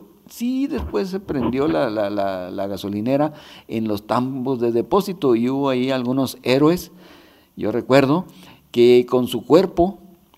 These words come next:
con su cuerpo se echaron encima del hoyo, eh, de, eh, eh, por donde, pues, se cargaba los, las pipas de gasolina.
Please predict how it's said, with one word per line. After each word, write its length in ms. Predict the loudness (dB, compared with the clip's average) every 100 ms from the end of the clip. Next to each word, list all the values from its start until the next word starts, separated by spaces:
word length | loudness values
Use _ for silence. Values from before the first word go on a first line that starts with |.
| _ _ _ -6
con 200 | -2 -2
su 140 | -2
cuerpo 460 | -2 -2 -2 -6 -8
se 920 | -12 -8 -2 2 4 4 2 0 -2 -6
echaron 540 | -4 -4 -2 2 2
encima 760 | 2 0 0 0 2 2 0 -6
del 460 | 0 2 2 0 0
hoyo, 460 | 4 4 4 -2 -8 -20 -20 _ -14
eh, 180 | -8 -4
de, 580 | -2 -2 -4 -6 -8
eh, 340 | -8 -8 -8 -8
eh, 100 | -8 -2
por 160 | -2
donde, 720 | 0 -2 -2 0 0 -2 -4 -8 -12 -12
pues, 340 | -6 -6 -6 -14 -20 -20
se 420 | -8 -4 0 -2 -2
cargaba 840 | -2 0 0 2 2 -2 -6 -10
los, 480 | -8 -6 -6 -8 -10
las 200 | -8 -6
pipas 360 | -4 -2 -2 -2
de 100 | -2
gasolina. 580 | -2 -2 0 0 -2